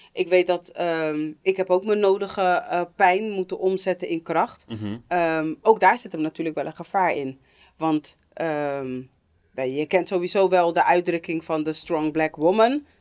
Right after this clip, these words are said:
Speaker 2: Mhm.
Speaker 1: weet je. Ehm, die in mijn optiek sterk is wanneer ze haar kwetsbaarheid durft te tonen.
Speaker 2: Mhm.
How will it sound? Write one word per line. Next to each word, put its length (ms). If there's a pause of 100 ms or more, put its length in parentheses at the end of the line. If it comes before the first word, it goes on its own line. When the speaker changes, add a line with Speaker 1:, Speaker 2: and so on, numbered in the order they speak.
Speaker 2:
Mhm. 100
Speaker 1:
weet 240
je. 200 (320)
Ehm, 560
die 240
in 140
mijn 260
optiek 540 (260)
sterk 520
is 360 (320)
wanneer 280
ze 80
haar 160
kwetsbaarheid 600
durft 240
te 100
tonen. 500
Speaker 2:
Mhm. 300